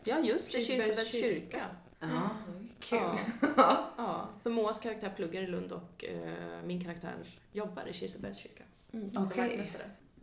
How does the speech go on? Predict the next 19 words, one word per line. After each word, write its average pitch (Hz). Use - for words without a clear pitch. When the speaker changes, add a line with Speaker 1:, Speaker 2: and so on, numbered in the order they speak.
Speaker 3:
Det 202
låter 180
troligt. 185
Speaker 1:
Mm. 262
Speaker 3:
<laughs> 240
Som 339
alla 160
vänner. 170
Vad 220
pluggar 220
din 180
karaktär? -
Speaker 2:
Praktisk 226
filosofi. 190
Speaker 3:
Mm. 175
Speaker 2:
<laughs> 170
Based 226
on 156
a -